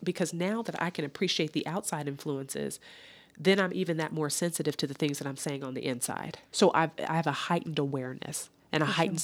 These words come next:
Speaker 1: sense of consciousness.
Speaker 2: Mm-hmm.
Speaker 1: And again, if the end goal is, I wanna see everyone in my institution well, because if they're well,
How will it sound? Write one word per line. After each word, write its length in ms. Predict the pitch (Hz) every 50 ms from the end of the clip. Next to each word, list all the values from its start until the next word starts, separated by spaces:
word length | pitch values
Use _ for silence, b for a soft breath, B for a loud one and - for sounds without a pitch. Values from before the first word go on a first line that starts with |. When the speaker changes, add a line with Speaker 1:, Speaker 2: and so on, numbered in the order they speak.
| - 165
Speaker 1:
sense 120 | 147 -
of 100 | 156 -
consciousness. 680 | - - - 139 139 143 - - - 170 160 - - 185 185
Speaker 2:
Mm-hmm. 80 | 202 208 B B B B B
Speaker 1:
And 120 | 175 165
again, 440 | 160 151 151 208 208 226 175 151 -
if 140 | - 156 -
the 160 | - 160 - -
end 280 | 165 185 214 220 220 196
goal 360 | - 147 143 139 139 139 - 147
is, 420 | 147 139 135 - - - - - B B B B B B B B B B B B
I 80 | 160 160
wanna 320 | 160 165 165 170 170 175
see 260 | - - - 165 147 -
everyone 460 | - 160 170 202 202 185 175 170 170 170
in 180 | 165 143 139
my 160 | 147 139 147 156
institution 760 | - 151 147 151 - 160 147 - - 151 - - 160 151 147 135
well, 480 | 147 147 127 110 - - 62 165 - - b b b b b b b b b b b b b b -
because 320 | 175 - - 170 151 -
if 180 | 156 151 - -
they're 340 | 143 131 151 151 208 262 262
well, 440 | 214 160 135 120 - - 104 -